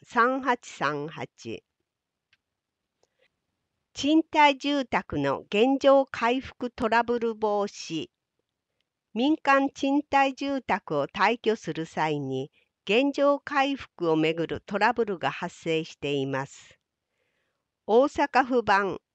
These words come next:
ガイドラインでは、トラブルの未然防止、解決に役立つ情報や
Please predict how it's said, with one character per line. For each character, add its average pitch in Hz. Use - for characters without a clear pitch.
ガ 202
イ 240
ド 233
ラ 220
イ 208
ン 139
で 127
は、 123
ト 240
ラ 277
ブ 277
ル 220
の 156
未 190
然 240
防 196
止、 -
解 226
決 247
に 214
役 160
立 196
つ -
情 170
報 165
や 127